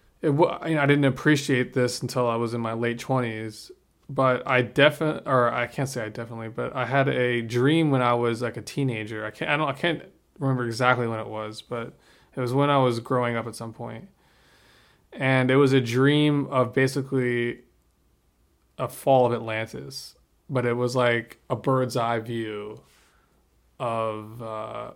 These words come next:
of it. And it, and rather than be, like, a tour through the facts, it was very much like an emotional experience. But it was something that, it was, like, one, you know, one of those dreams that,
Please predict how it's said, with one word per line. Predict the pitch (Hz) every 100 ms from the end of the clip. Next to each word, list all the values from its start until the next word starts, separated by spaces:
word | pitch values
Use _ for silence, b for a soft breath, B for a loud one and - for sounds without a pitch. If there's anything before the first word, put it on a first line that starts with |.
| _ _
of | - 113
it. | 110 110
And | - 127
it, | 123 127
and | 123
rather | 135 143
than | 131 127
be, | 127 123
like, | 120 117 117
a | 120
tour | - 147 139
through | 131
the | 123
facts, | - 135 127 139 135 -
it | 143
was | 123 113
very | 131 135
much | 123 123
like | - 117
an | 117
emotional | 110 110 113 113 117 110 107 107 107 b b b b b b b _
experience. | 135 - - 135 123 113 110
But | - 123
it | 120
was | 123
something | 123 151 135 143 135
that, | 123 123 120 120 120 -
it | - 156
was, | 131 127
like, | 135
one, | 120 135
you | 139
know, | 123
one | 120 135
of |
those | 131 120
dreams | - 131 120 117
that, | 120 117 113 117